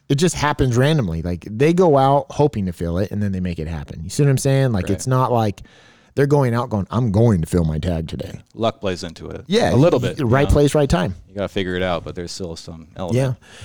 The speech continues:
Speaker 1: And
Speaker 2: of
Speaker 1: that,
Speaker 2: luck.
Speaker 1: that's why, like, the big country that I was at this morning was frustrating, because if I was to have said, like, you know, "Do you have a good opportunity filling your tag today?" I'd say,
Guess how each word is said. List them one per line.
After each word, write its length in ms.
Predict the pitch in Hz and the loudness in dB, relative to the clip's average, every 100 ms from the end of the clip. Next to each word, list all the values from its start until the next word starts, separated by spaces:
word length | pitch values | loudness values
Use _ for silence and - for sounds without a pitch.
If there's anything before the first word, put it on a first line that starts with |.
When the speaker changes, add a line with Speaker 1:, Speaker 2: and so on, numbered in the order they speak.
| - - | -10 0
Speaker 1:
And 100 | 156 | 2
Speaker 2:
of 40 | |
Speaker 1:
that, 100 | 165 | 2
Speaker 2:
luck. 60 | 151 | 2
Speaker 1:
that's 220 | 147 151 | 0 2
why, 100 | 165 | 2
like, 200 | 147 131 | 4 2
the 80 | 120 | 0
big 220 | 104 135 | 0 0
country 300 | 123 123 123 | 0 0 0
that 160 | 113 104 | 2 2
I 60 | 101 | 0
was 120 | 98 | -2
at 140 | 107 | -4
this 160 | - - | -4 -2
morning 400 | 151 143 104 98 _ _ _ _ _ - | 0 2 0 -2 _ _ _ _ _ -8
was 140 | 107 | -6
frustrating, 640 | - 175 - 117 107 107 | 0 0 2 2 2 2
because 540 | 104 - 107 95 87 - _ _ _ _ _ _ _ _ _ _ _ _ _ - | 0 0 -2 -2 -6 -14 _ _ _ _ _ _ _ _ _ _ _ _ _ -6
if 160 | 131 | 0
I 140 | 139 151 | 2 4
was 220 | 139 - | 4 2
to 160 | - 123 | 2 4
have 140 | 98 | 2
said, 340 | - 110 95 | -2 -2 -2
like, 400 | 85 76 73 - _ _ _ _ _ _ _ _ - | -4 -6 -10 -16 _ _ _ _ _ _ _ _ -14
you 100 | 82 | -12
know, 60 | |
"Do 160 | 82 101 | -4 0
you 60 | |
have 120 | 101 90 | 0 2
a 20 | |
good 160 | 101 | 2
opportunity 500 | 92 85 80 90 80 69 | 2 0 -4 -4 -4 -6
filling 300 | 85 78 71 | -6 -4 -4
your 100 | 71 | -4
tag 280 | 85 85 | -4 -4
today?" 320 | - - - - _ _ _ _ _ - | -8 -14 -16 -20 _ _ _ _ _ -14
I'd 140 | 82 | -8
say, 160 | 87 | -6